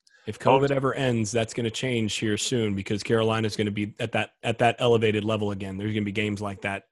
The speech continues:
Speaker 1: There's gonna be more than one game like that in Chapel Hill.
Speaker 2: Yep, indeed. If covid ever ends, maybe soon. Let's talk about Johnny T-Shirt. Johnny T shirt dot com, uh, certainly sponsors of this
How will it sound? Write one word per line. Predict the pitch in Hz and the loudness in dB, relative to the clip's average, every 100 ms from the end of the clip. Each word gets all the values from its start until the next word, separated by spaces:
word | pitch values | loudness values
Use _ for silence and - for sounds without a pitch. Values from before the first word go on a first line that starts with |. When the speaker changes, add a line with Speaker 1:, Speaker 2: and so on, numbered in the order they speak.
| - | -2
Speaker 1:
There's | 120 | 0
gonna | 120 | 2
be | 110 | 2
more | 110 123 | 2 2
than | 113 104 | 2 -2
one | 101 | -4
game | 95 90 87 | -6 -8 -10
like | 90 90 | -10 -12
that | 95 95 | -10 -10
in | 87 | -10
Chapel | - 98 92 90 | -8 -6 -6 -10
Hill. | 90 - _ _ - | -12 -16 _ _ -6
Speaker 2:
Yep, | 98 92 - | -2 -2 -2
indeed. | 107 101 107 107 95 101 | -4 0 2 2 2 -2
If | - 123 127 - - - - - | 2 4 2 -2 -14 -16 -20 -8
covid | - 113 101 101 | 0 0 0 -2
ever | 104 98 - | 0 -2 -4
ends, | 104 98 92 87 - - | -4 -4 -4 -8 -12 -8
maybe | 98 101 | -6 -4
soon. | 101 107 98 95 90 - - - - - | -2 0 -2 -4 -10 -16 -16 -16 -18 0
Let's | 143 - | 0 4
talk | 170 | 4
about | 147 147 | 6 4
Johnny | 139 143 147 | 4 2 2
T-Shirt. | 151 135 139 131 - _ _ _ 131 | 2 4 6 6 2 _ _ _ 0
Johnny | 135 135 143 | 2 2 2
T | 160 | 4
shirt | 151 147 135 | 6 6 6
dot | 139 139 | 6 4
com, | 143 135 131 127 123 | 4 4 4 4 2
uh, | - 113 110 | 6 6 6
certainly | 107 - 120 113 | 4 0 0 0
sponsors | 110 - 120 117 117 101 | 0 4 2 2 -2 0
of | 101 | 2
this | 107 107 - | 4 4 2